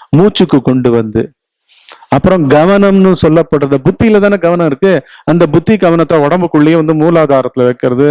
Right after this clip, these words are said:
அதுக்கப்புறம் மணிப்பூரகத்துல வைக்கிறது, அப்புறம் சுவாதிஷ்டா, இப்படி லைனா வச்சு, வச்சு, வச்சு கொண்டு வருது. பின்னாடி இல்லாட்டி குண்டலினி அங்கேருந்து ஏதோ ஒண்ணு அப்படியே வைப்ரேட் பண்ணி ஏத்துறது. இது எல்லாமுமே வந்து ஜிம்னாஸ்டிக்ஸ் இல்ல, ஆப்ஜெக்டிவா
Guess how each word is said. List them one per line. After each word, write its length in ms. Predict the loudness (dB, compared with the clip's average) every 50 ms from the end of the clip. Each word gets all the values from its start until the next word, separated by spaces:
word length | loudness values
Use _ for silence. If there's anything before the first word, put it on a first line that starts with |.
| 0 0
அதுக்கப்புறம் 460 | 0 -2 -2 -4 -4 -4 -4 -4 -2 -2
மணிப்பூரகத்துல 580 | 0 -2 -2 -2 -2 -2 -2 -4 -6 -6 -6 -6
வைக்கிறது, 320 | -6 -4 -2 -2 0 0 0 0
அப்புறம் 260 | -2 -2 -2 -4 -4 -4
சுவாதிஷ்டா, 380 | -4 -4 -2 -2 -4 -6 -8 -18 -20 -20 -20 -18
இப்படி 180 | _ -2 0 0 2
லைனா 460 | 0 0 0 0 2 0 0 0 0 0 0
வச்சு, 200 | 0 0 0 0 0 0
வச்சு, 160 | 0 0 0 0
வச்சு 180 | 0 -2 -2 -4 -2 -2
கொண்டு 180 | -2 0 -2
வருது. 160 | 0 0 -2 -2 0
பின்னாடி 300 | 0 0 0 0 0 0
இல்லாட்டி 240 | -2 -2 -4 -4 -4 -4 -6 -12 -20 -20 _ -2
குண்டலினி 460 | -2 0 2 2 2 2 2 2 2 0 0
அங்கேருந்து 840 | -2 0 0 0 2 2 2 2 2 2 2 0 0 0 0 0 0 0 2
ஏதோ 120 | 2 0 0 0
ஒண்ணு 140 | -2 -2 -4 -4
அப்படியே 260 | -2 -4 -2 -2 -2 -2 -2 -2 -2
வைப்ரேட் 380 | -4 -4 -4 -4 -4 -6 -4 _
பண்ணி 340 | -4 -2 -2 -2 -2 -2 -2 0 0 -2
ஏத்துறது. 440 | -2 -2 -4 -4 -2 -2 -2 -2 -2 -4 -6 _ _ _ _ _ _ _ _ _ _ _ _ _ _ _ _ -20 -20 _ _ 0 2
இது 120 | 2 4 2 2 2 2
எல்லாமுமே 760 | 2 4 4 4 4 4 2 2 2 2 4 4 4 4 2 2 0 0
வந்து 240 | -2 0 0 0 0 0 0 0 -2 -2 -2 -4 -10 -16 _ -2
ஜிம்னாஸ்டிக்ஸ் 760 | 0 2 2 4 4 4 2 2 -2 -2 -4 -6 -6 -6 -6 -6 -4
இல்ல, 140 | -4 -2 -2 -2 -2 -2 -4 -6 -6 -8 -12 -16 _ _ _ _ _ -20 -20 -20 -20 -12 -4 -2 0
ஆப்ஜெக்டிவா 680 | 0 0 -2 0 -2 -2 -2 -2 -2 0 2 2 2